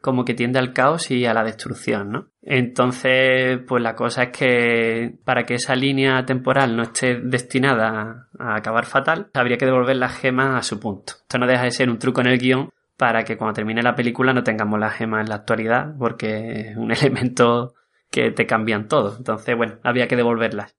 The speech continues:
Y bueno, aquí ya empezamos a, a, si, si nos planteamos realmente el tema de los viajes en el tiempo, aquí ya empieza la primera dificultad, porque claro, ya han inventado una forma de viajar en, en el tiempo, que dicen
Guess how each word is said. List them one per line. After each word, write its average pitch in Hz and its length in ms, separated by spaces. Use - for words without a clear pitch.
Y 156 160
bueno, 160 180
aquí 135 180
ya 185 80
empezamos 180 480
a, 156 120
a, 127 640
si, 127 320
si - 160
nos 123 140
planteamos 127 580
realmente 180 400
el 104 100
tema 143 220
de 165 80
los 160 160
viajes 147 280
en 139 60
el 127 140
tiempo, 147 480
aquí 135 280
ya 156 80
empieza 165 340
la 180 80
primera 131 240
dificultad, 147 540
porque 117 180
claro, 131 240
ya 127 140
han 156 80
inventado 156 400
una 135 100
forma 135 300
de 113 80
viajar 123 500
en, 147 460
en 143 100
el 139 160
tiempo, 170 500
que - 140
dicen 117 540